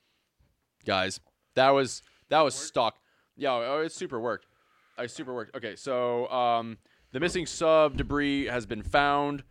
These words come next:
Speaker 1: So then they can confirm the b-, debris. Like, you know, yep, that was definitely, definitely, definitely there. Oh, yeah, there it is. Fucking, they call 'em tourists. I love how they call it tourism.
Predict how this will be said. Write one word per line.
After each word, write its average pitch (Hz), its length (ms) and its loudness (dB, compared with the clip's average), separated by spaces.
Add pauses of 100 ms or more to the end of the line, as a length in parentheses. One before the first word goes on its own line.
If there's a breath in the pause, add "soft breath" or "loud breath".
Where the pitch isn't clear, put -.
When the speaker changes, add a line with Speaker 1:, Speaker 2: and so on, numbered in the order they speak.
(280 soft breath)
Speaker 1:
So 127 360 -2
then 123 220 -2
they 123 140 -2
can 120 200 -10
confirm 123 300 -8
the 120 60 -6
b-, 107 160 -14
debris. 117 580 -4 (600 soft breath)
Like, 113 260 -6
you 127 60 -8
know, 107 400 -4 (600)
yep, 123 400 0
that 117 160 0
was 113 160 -6
definitely, 107 680 -6 (240)
definitely, 104 420 -8
definitely 95 640 -12 (460)
there. 95 280 -8 (440 soft breath)
Oh, 226 160 4
yeah, 202 200 2
there 151 220 0
it 123 60 -4
is. 117 200 -8 (560)
Fucking, 147 680 -6 (840)
they 170 120 -14
call 269 180 -12
'em 269 100 -8
tourists. - 880 -12 (1160)
I 165 80 -2
love 226 160 0
how 269 100 0
they 226 100 -4
call 196 280 -4
it - 160 -8
tourism. 101 720 -8